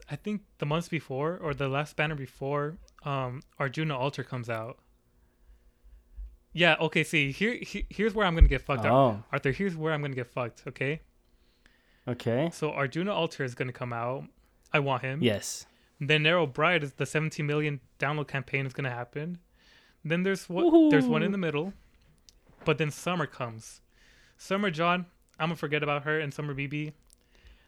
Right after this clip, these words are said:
Speaker 1: The real people I want is freaking Musashi, uh, the Musashi Berserker, the Osakabe Hime Archer, uh,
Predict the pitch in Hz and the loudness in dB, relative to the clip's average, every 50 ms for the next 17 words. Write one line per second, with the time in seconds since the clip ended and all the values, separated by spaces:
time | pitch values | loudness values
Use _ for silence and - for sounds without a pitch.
0 | _ _ - 147 139 151 196 214 208 - 160 - 151 139 131 127 131 131 139 139 | _ _ -8 -6 -4 -2 -2 -2 -4 -4 -4 0 0 0 0 0 0 0 0 0
1 | 151 151 135 - - - 147 - 165 147 143 143 131 - 165 160 160 - - 196 | -2 -6 -8 -10 -10 -12 -6 -4 -2 -2 -2 -4 -6 -2 -2 -2 -2 -2 -4 -6
2 | 180 160 165 - - _ _ - _ _ _ _ _ - 151 143 143 139 127 - | -4 -4 -6 -8 -14 _ _ -20 _ _ _ _ _ -8 -6 -4 -4 -4 -4 -2
3 | - 151 139 - 175 143 147 127 127 143 151 151 - 180 180 185 190 - _ _ | -2 -2 -2 -2 -6 -6 -6 -6 -4 -4 -6 -6 -6 -8 -8 -8 -10 -12 _ _
4 | _ _ - - - - 143 - - 156 - - 156 147 143 - - 156 160 160 | _ _ -18 -12 -6 -6 -6 -4 -4 0 2 2 2 2 0 -2 -6 -4 -4 -2
5 | 160 156 151 135 127 151 156 - - 196 190 202 208 196 _ _ - - - - | -2 -4 -4 -4 -4 -6 -6 -8 -8 -8 -8 -8 -8 -10 _ _ -20 -20 -20 -20
6 | _ _ - - _ - _ _ _ _ - _ _ - - 139 139 135 131 131 | _ _ -20 -20 _ -20 _ _ _ _ -20 _ _ -6 -4 -2 0 0 0 -2